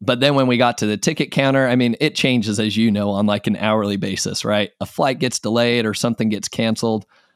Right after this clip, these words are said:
All of a sudden, people get rebooked onto the flight. Well, long story short, we're there at the ticket counter, we're waiting, and there ends up being only one seat left on the plane. And it was like, well, are my wife and I, are we gonna split up?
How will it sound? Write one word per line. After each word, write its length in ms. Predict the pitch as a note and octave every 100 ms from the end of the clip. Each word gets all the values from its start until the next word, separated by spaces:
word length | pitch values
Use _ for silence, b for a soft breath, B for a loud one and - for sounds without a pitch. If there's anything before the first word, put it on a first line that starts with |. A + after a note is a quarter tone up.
| -
All 120 | A#2
of 80 | A2
a 40 |
sudden, 300 | - A2+ G#2+
people 280 | G#2 G#2+ G#2
get 200 | G2 F2
rebooked 400 | A2 G#2 G#2+ -
onto 220 | G#2+ G#2
the 80 | G#2
flight. 320 | - G#2+ G#2+ - b b b -
Well, 180 | A2+
long 220 | C3+ D3+ C#3
story 340 | - C#3 B2+
short, 360 | - B2+ A#2+ G#2+
we're 140 | A2+
there 200 | C3+ D3
at 100 | C#3
the 80 | B2
ticket 340 | - B2+ -
counter, 460 | - A#2 A#2 A2+ A2+ _ _ _
we're 180 | A2+ A#2+
waiting, 640 | C3+ D3+ C#3+ C#3 C#3 C#3 - _ _ -
and 140 | B2+
there 180 | A#2+ A#2 B2+
ends 200 | C#3+ C#3
up 140 | B2
being 200 | A#2+ A#2+
only 260 | G#2+ A#2+ A2+
one 320 | G#2+ A2+ A#2
seat 260 | - A2+ G2
left 280 | G#2+ G#2+ -
on 140 | G2+
the 80 | F#2+
plane. 380 | - G#2+ G#2 G#2
And 120 | G2
it 60 |
was 120 | G2 G2
like, 220 | F#2 F#2+ _
well, 240 | A#2 C3+ B2
are 80 |
my 160 | A2+ A2
wife 280 | A#2+ B2+ C3
and 100 | B2+
I, 180 | A#2+ -
are 120 | A2+
we 100 | A2+
gonna 220 | A#2+ C3
split 340 | A2+ - A2+ A2+
up? 320 | D#3 E3+